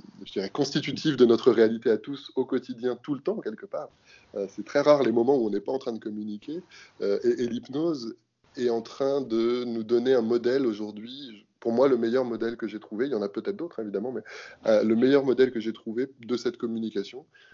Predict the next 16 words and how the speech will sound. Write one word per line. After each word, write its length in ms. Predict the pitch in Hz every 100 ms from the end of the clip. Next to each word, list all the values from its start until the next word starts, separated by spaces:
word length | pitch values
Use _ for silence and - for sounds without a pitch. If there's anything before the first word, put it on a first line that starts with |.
| _ -
Euh, 160 | 98
et 20 |
donc, 220 | 101 110 101
en 60 |
ce 140 | 98 101
sens, 280 | - 127 -
c'est 80 | 101
vrai 160 | 110
qu'il 140 | 113 101
y 20 |
a 80 | 98
des 60 |
possibilités 680 | 120 117 117 110 107 104 110
de 120 | 104
déploiement 580 | 101 110 117 104 107 110
de, 320 | - - 92